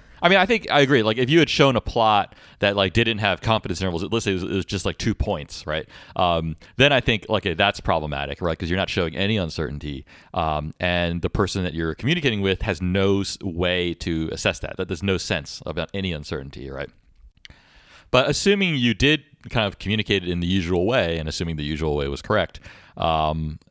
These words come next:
you know, I, there's really not much else to be done. Like, at some point, someone's gonna make a decision,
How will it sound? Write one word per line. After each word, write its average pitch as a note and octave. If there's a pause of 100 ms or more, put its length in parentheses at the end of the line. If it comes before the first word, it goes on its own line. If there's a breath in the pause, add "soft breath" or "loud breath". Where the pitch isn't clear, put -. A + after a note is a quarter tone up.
(120)
you A2+
know, F2 (100)
I, F#2+
there's A2
really B2+
not G2+
much F#2+
else E2
to -
be E2
done. B2
Like, F#2+
at F2
some C3+
point, G2
someone's G2
gonna E2
make D#2
a -
decision, D2+